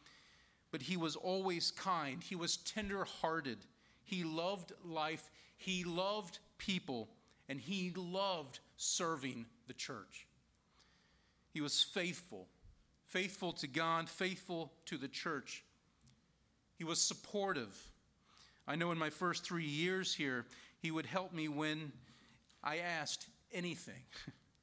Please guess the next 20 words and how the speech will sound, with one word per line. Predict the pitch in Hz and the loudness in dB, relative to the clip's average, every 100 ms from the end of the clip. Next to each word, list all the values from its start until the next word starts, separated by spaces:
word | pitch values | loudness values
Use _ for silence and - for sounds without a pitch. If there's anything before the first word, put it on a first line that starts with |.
| _ - - - - _ _ _ _ - - _ | _ -20 -20 -20 -20 _ _ _ _ -20 -20 _
He | 151 | 0
was | 143 | 2
always | 165 175 156 | 4 2 2
there | 151 160 | 2 2
for | 151 147 | 2 0
a | 131 | 0
question | 156 147 - 135 | 0 0 0 -2
about | 113 110 120 | 0 -2 0
liturgy | 139 156 151 139 139 | 0 0 -2 -2 -2
or | 135 107 92 | -2 -4 -6
a, | 87 - - - - | -8 -12 -20 -20 -18
a | 113 | -8
question | - 156 - 139 | -2 -2 0 -2
about | 123 127 | -4 -6
the | 113 | -10
history | - 151 - 139 123 | -2 -2 0 -2 -4
of | 95 | -4
the | |
parish | - - 165 156 156 143 - | 6 6 6 0 0 -2 -2
or | 120 117 | 0 -2